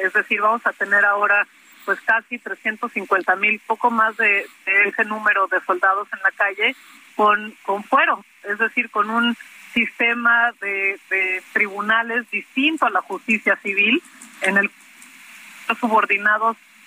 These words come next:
a los militares, juzgados por los militares, con presupuesto pa-, que, que manejan los militares sin supervisión civil y haciendo tareas que, pues, francamente,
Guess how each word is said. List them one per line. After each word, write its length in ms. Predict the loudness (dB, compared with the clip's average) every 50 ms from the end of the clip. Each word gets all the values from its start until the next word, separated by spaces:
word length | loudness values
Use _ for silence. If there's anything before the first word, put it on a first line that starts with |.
| -16 -4 0
a 140 | 0 0 0
los 160 | -2 -6 -8
militares, 600 | -8 -8 -6 -6 -6 -2 2 2 2 2 0 -4
juzgados 560 | -6 -10 -10 -8 -2 0 0 0 0 -2 -8 _
por 160 | -10 -8 -6
los 180 | -6 -8 -6
militares, 600 | -6 -4 -2 -2 -2 0 2 0 2 0 -2 -4 -4
con 200 | -4 -6 -6 -2
presupuesto 880 | -2 -4 -4 -2 -6 -8 -2 0 2 2 2 0 2 2 4 4 2 0 -8 -14 -2
pa-, 160 | -2 -2 -2 -2 -10 _
que, 140 | -10 -10 -10
que 120 | -6 -6 -2
manejan 480 | 0 0 0 0 -2 0 0 -2 -2
los 160 | -2 -6 -4
militares 560 | -4 -2 -2 -2 0 0 0 0 0 0 -4 -6 -10
sin 120 | -14 -10
supervisión 600 | -10 -8 -4 -2 -2 -2 -2 -2 -2 -2 -2 0
civil 380 | 0 0 2 2 2 0 0 -4 -8 -18 -18 -18 -20 _ -12 -4
y 60 | 0
haciendo 460 | 0 0 0 0 -2 -2 0 0 -2 0
tareas 480 | 2 0 0 2 2 0 0 0 0 -4 -8
que, 100 | -8 -8
pues, 220 | -4 -6 -6 -4
francamente, 880 | 0 0 2 2 2 0 -2 -4 -4 -4 -8 -6 0 2 2 2 2 0